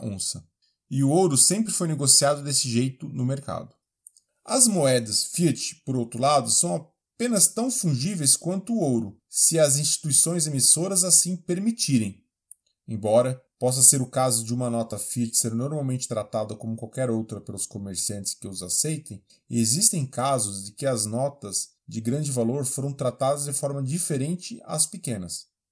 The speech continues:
Por exemplo, o governo da Índia, em uma tentativa de erradicar o mercado paralelo não tributado da Índia, desmonetizou completamente suas notas de quinhentos e mil rúpias.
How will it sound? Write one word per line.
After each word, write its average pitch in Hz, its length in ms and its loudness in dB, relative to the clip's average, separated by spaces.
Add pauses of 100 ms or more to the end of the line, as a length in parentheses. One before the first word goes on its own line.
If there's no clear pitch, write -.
(200)
Por 113 140 -4
exemplo, 107 300 -4 (560)
o 135 80 -8
governo 175 360 2
da 147 180 4
Índia, 131 500 0 (120)
em 127 100 -2
uma 151 180 0
tentativa 156 680 -4
de 135 100 -2
erradicar 143 680 0 (180)
o - 80 -8
mercado 131 440 -2
paralelo 113 580 0
não 123 160 0
tributado 101 600 -6
da 98 140 -6
Índia, 117 400 -2 (180)
desmonetizou 160 1200 0
completamente 180 920 -4
suas 170 280 0
notas 147 460 -4
de 143 100 -6
quinhentos 151 760 -6
e 170 160 -6
mil 202 220 -4
rúpias. 165 600 -4